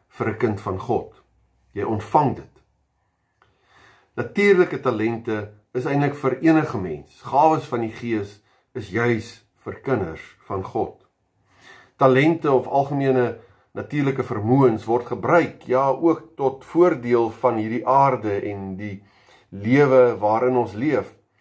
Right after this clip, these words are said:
Terwyl die gawes van die Gees is in besonder gerig, of is juis gerig,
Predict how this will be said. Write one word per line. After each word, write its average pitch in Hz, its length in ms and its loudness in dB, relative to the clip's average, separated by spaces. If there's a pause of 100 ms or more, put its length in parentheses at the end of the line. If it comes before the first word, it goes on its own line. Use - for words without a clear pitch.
(640)
Terwyl 120 300 2
die 120 120 -4
gawes 190 440 2
van 113 180 -6
die 110 80 -6
Gees 107 300 -8
is 104 160 -12
in 104 80 -6
besonder 160 560 -6
gerig, 87 320 -10 (840)
of 98 120 -12
is 104 160 -10
juis 135 400 2
gerig, 82 280 -8